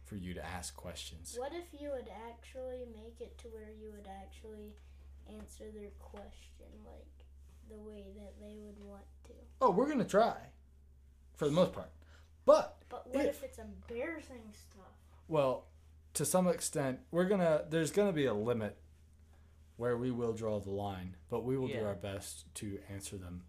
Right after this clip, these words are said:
Speaker 1: in an appropriate manner. Um, yeah.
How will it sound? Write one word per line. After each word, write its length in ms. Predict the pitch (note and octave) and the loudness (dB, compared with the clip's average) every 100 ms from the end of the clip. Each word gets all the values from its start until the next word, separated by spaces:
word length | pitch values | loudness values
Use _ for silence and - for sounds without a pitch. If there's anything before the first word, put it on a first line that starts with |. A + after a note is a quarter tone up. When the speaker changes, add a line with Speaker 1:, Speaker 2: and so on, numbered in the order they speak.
| - - - - - - - - - | -20 -20 -20 -20 -20 -20 -20 -20 -6
Speaker 1:
in 160 | D#3 D#3 | -2 0
an 100 | C#3+ | 0
appropriate 640 | A2+ D#3+ D#3+ D#3 B2+ A2+ | 0 2 2 4 0 0
manner. 480 | A2+ A#2 G#2+ F#2 F2 - - - | -2 -2 -2 -4 -8 -14 -20 -10
Um, 380 | A2 F#2+ F2 E2+ - | -4 -2 -4 -8 -10
yeah. 260 | - A2+ F2 | -4 -2 -4